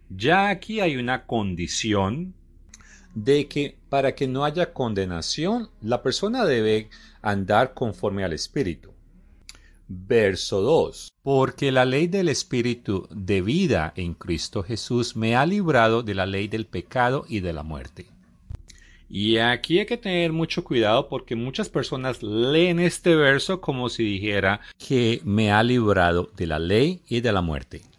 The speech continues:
Pero eso no es lo que dice. Lo que dice es de la ley del pecado y de la muerte. Y hago referencia a Romanos seis veintitrés. Y aquí está la ley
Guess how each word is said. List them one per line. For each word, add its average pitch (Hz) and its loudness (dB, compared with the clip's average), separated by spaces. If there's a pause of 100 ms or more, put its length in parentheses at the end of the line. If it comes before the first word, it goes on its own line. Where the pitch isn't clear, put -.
Pero 76 -10
eso 90 -8
no 90 -6
es 92 -6
lo 117 0
que 120 0
dice. 160 0
Lo 90 -6
que 101 -4
dice 107 0
es 110 -2
de 113 0
la 104 2
ley 110 2
del 120 0
pecado 143 0
y 165 -2
de 135 -4
la 120 -2
muerte. 120 -6 (960)
Y 120 -4 (300)
hago 90 -4
referencia 92 -4
a 98 0
Romanos 85 -4
seis 82 -4
veintitrés. 87 -4 (400)
Y 87 -8
aquí 95 -8
está 95 0
la 104 2
ley 110 -2